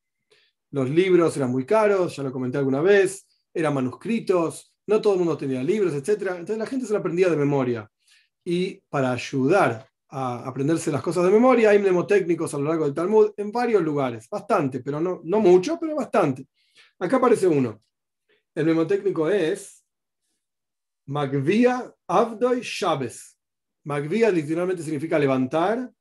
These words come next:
Avdoi su esclavo y Shabbes es Shabbat, el séptimo día. Este es el siman. Cuando la gente se acordaba de estas tres palabras,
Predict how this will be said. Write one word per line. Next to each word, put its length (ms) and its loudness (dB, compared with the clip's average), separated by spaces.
Avdoi 380 0
su 240 -6
esclavo 800 2
y 80 -8
Shabbes 540 2
es 100 -2
Shabbat, 420 -2
el 100 -12
séptimo 380 -2
día. 240 -2
Este 220 0
es 80 -2
el 100 2
siman. 440 0
Cuando 220 -4
la 60 -2
gente 180 -2
se 60 0
acordaba 300 2
de 60 2
estas 160 -4
tres 160 2
palabras, 580 2